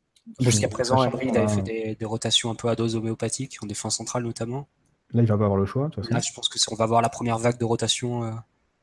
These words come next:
Speaker 1: assez massive. Et je, dans la mesure du possible, tous les Sud-Américains seront, euh, qui vont jouer seront, seront, seront conservés, enfin préservés, je veux dire. Donc, euh, on peut s'attendre à Thiago Silva, Marc-, euh,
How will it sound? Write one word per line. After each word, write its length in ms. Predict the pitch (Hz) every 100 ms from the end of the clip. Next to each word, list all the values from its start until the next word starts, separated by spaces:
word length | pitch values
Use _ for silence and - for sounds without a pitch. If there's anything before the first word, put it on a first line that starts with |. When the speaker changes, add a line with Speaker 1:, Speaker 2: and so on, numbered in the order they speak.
| _ _ -
Speaker 1:
assez 180 | - 117
massive. 460 | 113 - 135 127 - - - _
Et 220 | 113 107
je, 100 | 104 - _ _ _ _ _ _ _ _ _
dans 80 | 117
la 60 | 113
mesure 240 | 117 120
du 100 | 117
possible, 340 | - 113 131 -
tous 120 | 120
les 60 | 110
Sud-Américains 600 | - 107 107 104 - 113
seront, 400 | - - 101 101
euh, 40 | 104 _ _ - 370 - - _
qui 100 | -
vont 100 | 110
jouer 280 | 110 110 123
seront, 440 | 113 - 104 104 101
seront, 340 | - - 104 104 107 110
seront 440 | - - - 104 104 104 _ _ _ _ _ _ _ _
conservés, 400 | - - 104 107
enfin 400 | 101 101 95 95
préservés, 320 | - 113 113
je 60 | 123
veux 80 | 120
dire. 160 | 135 _ _ _ _ _ _ _ _ _ _ -
Donc, 220 | 95 -
euh, 200 | 104 95 98
on 80 |
peut 160 | 101 117
s'attendre 380 | - 113 120 110
à 280 | 107 107 110
Thiago 240 | - 113
Silva, 360 | 110 - 113 113
Marc-, 360 | 113 - -
euh, 160 | 107